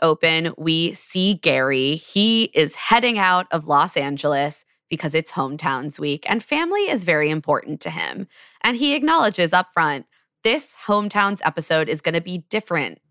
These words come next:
than the ones that we Bachelor viewers are used to, because he will be meeting the kids and the grandkids, not the parents. And he says the last time he met the family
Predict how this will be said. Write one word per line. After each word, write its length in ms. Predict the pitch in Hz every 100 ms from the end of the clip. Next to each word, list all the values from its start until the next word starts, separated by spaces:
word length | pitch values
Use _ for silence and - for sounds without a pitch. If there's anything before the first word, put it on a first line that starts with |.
| _
than 120 | 170
the 80 | 175
ones 420 | 170 170 170 170
that 140 | 180 165
we 200 | 165 180
Bachelor 560 | 151 131 147 156 147
viewers 400 | 143 143 147 151
are 100 | 180
used 300 | 185 139 -
to, 300 | - 107 165 - - - _ _
because 260 | 214 233 226
he 180 | - 277
will 180 | 359 311
be 160 | 294
meeting 500 | 202 202 190 185 185 -
the 100 | 175
kids 540 | - - 180 180 165
and 160 | - 165
the 60 | 160
grandkids, 920 | 147 127 120 - 147 87 180 - - _ _
not 400 | 165 160 151 -
the 80 | 156
parents. 800 | - 160 87 73 95 180 - - - _ _ _ _ 185
And 120 | 190
he 100 | 214
says 240 | 214 202
the 100 | 208
last 400 | 196 185 226 -
time 460 | - 147 139 139 156
he 220 | 156 170
met 240 | 151 143 -
the 80 |
family 500 | - 175 180 170 160